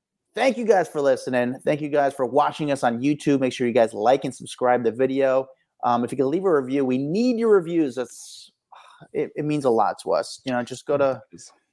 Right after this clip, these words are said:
Speaker 1: it's the best thing to do to support us,
Speaker 2: It's
Speaker 1: you
Speaker 2: the
Speaker 1: know?
Speaker 2: best thing you do 'cause we get in front of new eyes. We can have new advertisers that pay the bills since we don't have a Patreon or anything else. So we really do appreciate you guys taking the time to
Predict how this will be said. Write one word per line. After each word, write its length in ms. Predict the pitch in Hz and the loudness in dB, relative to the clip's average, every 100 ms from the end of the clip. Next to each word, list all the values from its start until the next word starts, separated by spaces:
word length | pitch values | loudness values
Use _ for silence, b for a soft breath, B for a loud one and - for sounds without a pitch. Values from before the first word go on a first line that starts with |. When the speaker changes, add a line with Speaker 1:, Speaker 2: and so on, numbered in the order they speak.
| _ _ _ | _ _ _
Speaker 1:
it's 280 | 156 139 - | -2 0 -2
the 80 | 131 | -2
best 240 | 113 107 | 0 0
thing 120 | 113 | -2
to 60 | 95 | -8
do 40 | 98 | -10
to 60 | |
support 320 | - - 80 | -8 -4 -2
us, 180 | 69 - - | -2 -6 -12
Speaker 2:
It's 80 | - | -6
Speaker 1:
you 60 | |
Speaker 2:
the 60 | 120 | 2
Speaker 1:
know? 60 | |
Speaker 2:
best 140 | 113 110 | 2 2
thing 120 | 120 | 0
you 100 | 110 | 2
do 140 | 107 104 | 2 0
'cause 160 | 101 | -2
we 80 | 90 | -2
get 160 | 92 90 | 0 0
in 60 | |
front 200 | 90 101 | 0 0
of 80 | 98 | 0
new 160 | 104 104 | 0 0
eyes. 460 | 95 95 95 87 | 2 2 0 -2
We 80 | 73 | -8
can 160 | - 85 | -12 -6
have 500 | 92 87 87 80 - _ _ | -2 -2 -2 -6 -16 _ _
new 300 | - 101 113 | -14 -4 0
advertisers 800 | 101 104 101 107 95 95 95 95 | 2 2 0 0 2 2 0 -2
that 180 | 92 85 | -2 -2
pay 140 | 110 101 | 2 2
the 100 | 90 | 2
bills 380 | 98 95 92 | 2 2 0
since 220 | - 87 - | -4 -6 2
we 80 | |
don't 160 | 95 90 | 2 4
have 120 | 95 | 0
a 60 | 95 | 0
Patreon 640 | 107 101 - 104 98 95 | 0 0 0 0 2 2
or 80 | 92 | 0
anything 320 | 90 90 92 | -4 -4 -2
else. 240 | 87 87 - | 0 -2 -2
So 120 | 87 | -2
we 120 | 90 | 0
really 220 | 92 90 | 2 2
do 160 | 85 85 | 2 0
appreciate 400 | - 80 - 73 | 0 -4 -4 -4
you 80 | 85 | 0
guys 260 | 80 85 | 2 2
taking 220 | - 78 | -2 -4
the 60 | 85 | -4
time 240 | 92 80 80 | -2 -2 -2
to 180 | 82 | -8